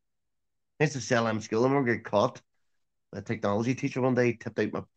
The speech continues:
was a couple of times. He tipped out my bag a couple of times. He used to catch me all the time. I remember having the, the, the chip PlayStation games. He used to sell them too. But I remember they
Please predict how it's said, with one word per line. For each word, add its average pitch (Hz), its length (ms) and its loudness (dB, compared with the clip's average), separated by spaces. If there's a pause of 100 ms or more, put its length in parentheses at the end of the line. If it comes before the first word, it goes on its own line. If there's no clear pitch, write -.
(260)
was 139 100 -6
a 123 40 -6
couple 110 220 -2
of 107 60 -4
times. 143 220 4
He 156 120 -2
tipped - 200 0
out 110 100 4
my 104 120 4
bag 101 200 4
a 90 40 -4
couple 104 200 -2
of 131 80 -2
times. 147 240 0
He 160 60 -6
used 135 100 -8
to - 60 -8
catch 104 260 -2
me 101 80 0
all 98 100 4
the - 80 -10
time. 104 160 6
I - 40 4
remember 135 280 4
having 107 200 4
the, 101 160 2 (1200)
the, 104 500 4
the 92 180 -2 (340)
chip - 260 -2
PlayStation 127 480 0
games. 143 240 4
He 143 60 -2
used 120 120 -4
to 107 60 -10
sell 104 220 2
them 110 220 4
too. 135 320 4 (440)
But 117 140 4
I - 20 4
remember 117 340 0
they 107 340 2